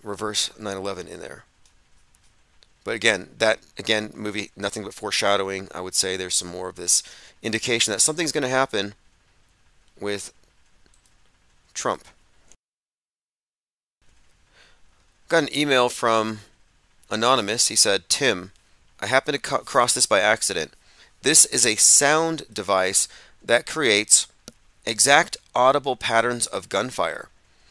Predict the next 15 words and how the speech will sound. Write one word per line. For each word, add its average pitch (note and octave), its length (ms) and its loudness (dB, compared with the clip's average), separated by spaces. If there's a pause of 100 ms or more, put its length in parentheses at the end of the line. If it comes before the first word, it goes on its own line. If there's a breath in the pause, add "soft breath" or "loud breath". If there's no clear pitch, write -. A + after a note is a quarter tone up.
(220 soft breath)
The G#2+ 80 -8
decibels C#3 640 0
are G2 120 -6
just C3+ 400 0
below C3 320 0
osha A#2+ 320 -2
standards G#2 540 0
to A2 80 -4
keep - 280 -6
simulated A#2+ 580 0
gunshots G#2 640 0
safe - 460 2
from F#2+ 220 -10
hearing C3 340 -2
damage. - 480 -6